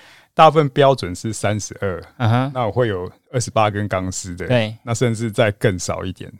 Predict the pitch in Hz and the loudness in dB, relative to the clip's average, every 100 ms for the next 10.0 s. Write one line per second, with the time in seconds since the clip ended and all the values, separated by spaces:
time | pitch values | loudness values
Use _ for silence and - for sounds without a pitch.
0 | _ - 104 87 - 107 82 90 92 101 | _ -10 -8 -6 -6 -6 -8 -10 -8 -6
1 | 104 151 160 151 139 143 135 131 117 127 | -4 -2 0 0 2 2 2 0 -2 -4
2 | 110 101 110 110 120 110 92 95 90 - | -2 -2 -2 -6 -6 -8 -6 -6 -6 -6
3 | 90 90 90 104 104 92 - 90 85 - | -10 -10 -8 -8 -8 -12 -10 -8 -8 -12
4 | - _ 175 190 170 175 196 170 180 170 | -16 _ 4 6 6 6 6 4 2 2
5 | 175 170 - _ 190 156 135 - - 143 | 2 0 -2 _ 0 2 0 -4 0 0
6 | 139 151 147 131 117 135 - 107 110 - | 0 0 0 -2 -6 -2 2 2 0 -2
7 | 156 - 117 110 104 110 120 117 - 135 | -2 -2 -4 -2 -2 -2 0 0 -2 -2
8 | 123 147 135 117 113 135 131 123 127 123 | 0 0 0 0 0 0 -2 -2 0 0
9 | 107 120 107 101 117 _ - 87 95 | -2 -4 -4 -6 -12 _ -14 -10 -8